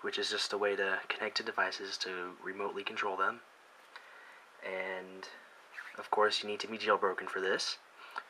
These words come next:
'cause Apple will never allow anything like this into the App Store. So, once you know you're jailbroken, go ahead and open up Cydia and install something called vency. It's basically a V N C server for your iPhone.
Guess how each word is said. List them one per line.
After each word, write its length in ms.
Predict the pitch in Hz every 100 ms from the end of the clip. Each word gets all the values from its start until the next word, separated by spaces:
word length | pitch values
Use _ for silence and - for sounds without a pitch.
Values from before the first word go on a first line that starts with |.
| -
'cause 260 | 110 95 -
Apple 420 | 104 - 104 101
will 160 | 95
never 360 | 92 95 104 107
allow 260 | 92 98 92
anything 380 | 98 95 95
like 200 | 95 92
this 200 | - 92
into 180 | 95 -
the 100 | 107
App 200 | 92 90
Store. 320 | - 90 104 - - - - - - - - - -
So, 600 | - - 101 95 95 95 - - - - - -
once 380 | 95 - - - - - -
you 140 | 104 104
know 120 | 101
you're 180 | 107 110
jailbroken, 600 | 113 117 104 95 113 120 -
go 140 | 98
ahead 200 | 104 107
and 120 | 104 101
open 260 | 107 113
up 80 | 113
Cydia 480 | - 120 104 110 127 - -
and 160 | - 107
install 380 | 101 - 110 107
something 360 | - 110 101
called 240 | 104 98 98
vency. 580 | 101 123 127 - 85 87 - - - - - - -
It's 220 | 95 -
basically 600 | - 101 - - 107 104
a 200 | 98 95
V 260 | 92 107 117
N 80 | 117
C 200 | 127 120
server 460 | - 101 101 101
for 240 | - 101 95
your 180 | 90
iPhone. 420 | - 120 - 82